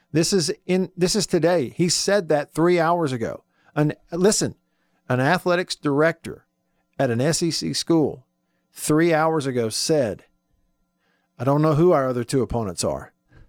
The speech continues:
<laughs> That's where this is. That's how up in the air all this is. This tells you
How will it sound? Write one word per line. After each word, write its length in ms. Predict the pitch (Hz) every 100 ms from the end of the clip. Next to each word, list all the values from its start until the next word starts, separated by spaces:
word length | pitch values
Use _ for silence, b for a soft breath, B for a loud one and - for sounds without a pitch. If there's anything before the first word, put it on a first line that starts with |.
| _ -
<laughs> 1080 | - _ _ _ - _ _ _ _ _ 143
That's 280 | 160 170
where 160 | 190 202
this 220 | 185 -
is. 240 | 202 127 113
That's 160 | 135
how 140 | 175 151
up 200 | 180 190
in 60 |
the 60 | 165
air 240 | 160 180
all 140 | 135 120
this 180 | 117 170
is. 320 | 147 - - _ _ _ _ -
This 240 | 165 214
tells 420 | - 233 247 160
you 240 | 120 90